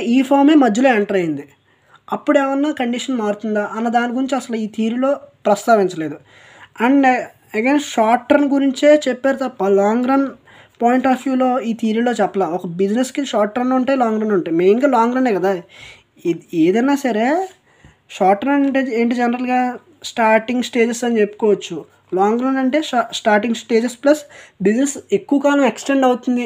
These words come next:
ఎక్కువ కాలం ఉంటుందనే చేస్తాం కాబట్టి ఆ long రన్ అనే, అనే దాని గురించి అసలు చెప్పలా ఈ థియరీలో. అందుకని ఇది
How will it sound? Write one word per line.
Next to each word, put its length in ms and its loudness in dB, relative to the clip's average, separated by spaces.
ఎక్కువ 220 -2
కాలం 260 2
ఉంటుందనే 420 0
చేస్తాం 420 0
కాబట్టి 360 0
ఆ 60 0
long 360 4
రన్ 120 4
అనే, 160 2
అనే 160 2
దాని 240 2
గురించి 240 2
అసలు 220 0
చెప్పలా 340 0
ఈ 60 -2
థియరీలో. 440 2
అందుకని 500 0
ఇది 220 4